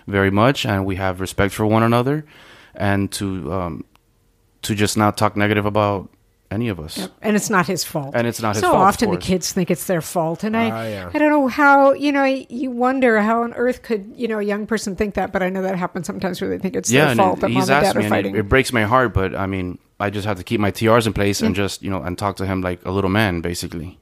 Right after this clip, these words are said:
Speaker 1: you
Speaker 2: Yes.
Speaker 1: know?
Speaker 2: And for those listening, T Rs mean your ability to confront and be there and
Speaker 1: Correct.
Speaker 2: communicate. <laughs>
Speaker 1: Yes.
Speaker 2: And so we use it that way, but
Speaker 1: Mm-hmm.
Speaker 2: I, I get it. You have to really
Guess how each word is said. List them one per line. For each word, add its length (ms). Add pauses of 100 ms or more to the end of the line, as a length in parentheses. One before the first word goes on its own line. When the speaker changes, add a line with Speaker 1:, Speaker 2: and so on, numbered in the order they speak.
Speaker 1:
you 80
Speaker 2:
Yes. 360
Speaker 1:
know? 120
Speaker 2:
And 120
for 80
those 220
listening, 380
T 200
Rs 320
mean 460 (320)
your 160
ability 500
to 420
confront 640
and 100
be 140
there 160
and 80
Speaker 1:
Correct. 180
Speaker 2:
communicate. 600 (120)
<laughs> 40
Speaker 1:
Yes. 440 (300)
Speaker 2:
And 140
so 140
we 100
use 220
it 100
that 200
way, 200
but 240
Speaker 1:
Mm-hmm. 120
Speaker 2:
I, 320
I 120
get 220
it. 140
You 160
have 180
to 100
really 420